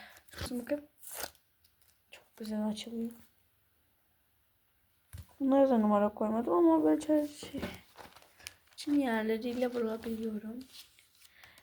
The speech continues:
Böyle oldu. Bir koleksiyonumuzun bir diğer paketler arkadaşlar. Ee, bu arada videom çok az izleniyor. Çok az like atılıyor.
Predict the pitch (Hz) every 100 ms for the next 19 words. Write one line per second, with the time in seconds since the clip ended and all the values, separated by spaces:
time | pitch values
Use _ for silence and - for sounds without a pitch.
0 | - _ _ 262 262 311 320 311 294 285
1 | 269 269 269 277 294 320 339 _ _ _
2 | _ _ - 311 370 403 392 - 311 320
3 | 311 320 320 320 285 285 247 262 247 254
4 | 240 254 226 220 214 214 233 214 220 262
5 | 269 320 320 - _ - 233 226 220 226
6 | 220 285 294 262 269 254 233 277 285 262
7 | - 262 240 226 214 202 196 196 220 262
8 | 247 240 226 208 208 220 - 202 214 254